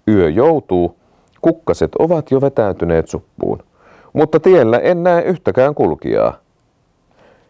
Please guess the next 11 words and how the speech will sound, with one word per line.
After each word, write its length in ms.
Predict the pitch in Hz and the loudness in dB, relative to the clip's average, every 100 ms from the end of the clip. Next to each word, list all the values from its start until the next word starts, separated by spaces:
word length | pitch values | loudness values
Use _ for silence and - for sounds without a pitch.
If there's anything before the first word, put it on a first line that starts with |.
| - | -8
Hämy 360 | 92 107 101 | -4 -2 -2
hiipi 280 | 98 98 92 | 0 -2 -2
maille, 560 | 80 110 123 123 113 110 _ _ _ _ _ - | -2 -2 -2 -2 -4 -6 _ _ _ _ _ -6
ja 100 | 190 | -2
prinssi 400 | 196 170 - 107 | 0 -2 -2 -4
huusi 380 | 95 82 78 90 | -2 -2 -4 -2
taas: 500 | 135 123 104 - _ _ _ _ _ _ _ - | 0 0 -2 -6 _ _ _ _ _ _ _ 2
"Aurinko 520 | 131 180 175 156 156 | 4 4 2 0 0
laskee 440 | 156 147 - 147 | -2 -4 -2 -2
tuossa 320 | 131 160 143 147 | 0 -2 -2 -2
tuokiossa. 680 | 156 131 101 87 85 - | 0 0 0 -2 -2 -6